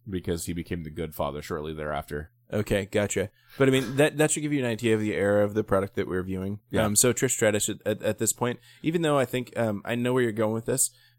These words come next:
Speaker 2: it's still very sexualized. Like, I remember watching all of these. Like, this is probably the era where, like, uh, her and Lita probably had to battle it out in Jell-O or something like that.
Speaker 1: Not yet.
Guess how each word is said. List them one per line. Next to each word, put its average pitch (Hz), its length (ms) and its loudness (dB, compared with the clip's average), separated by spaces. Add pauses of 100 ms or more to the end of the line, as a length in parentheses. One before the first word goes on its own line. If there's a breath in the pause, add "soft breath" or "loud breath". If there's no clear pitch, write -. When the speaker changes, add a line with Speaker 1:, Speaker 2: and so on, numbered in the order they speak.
Speaker 2:
it's - 200 4
still 127 180 6
very 101 560 0
sexualized. 90 580 0
Like, 98 120 -2
I 113 40 2
remember 107 280 -2
watching 98 320 -2
all 95 140 -4
of 95 60 -6
these. 95 240 -2
Like, 101 160 -6 (240 loud breath)
this 120 160 4
is - 80 4
probably 123 320 2
the 110 100 0
era 101 320 2
where, 101 200 2
like, 98 300 -2
uh, 98 200 0
her 113 180 -2
and 107 140 -2
Lita 107 180 0
probably 104 240 -2
had 104 160 -4
to 98 60 -4
battle 98 320 -2
it 98 80 -4
out 95 160 -4
in 98 100 -6
Jell-O 95 300 -2
or 92 120 -2
something 95 280 -6
like 92 140 -10
that. 92 180 -4
Speaker 1:
Not 127 240 0
yet. 101 320 2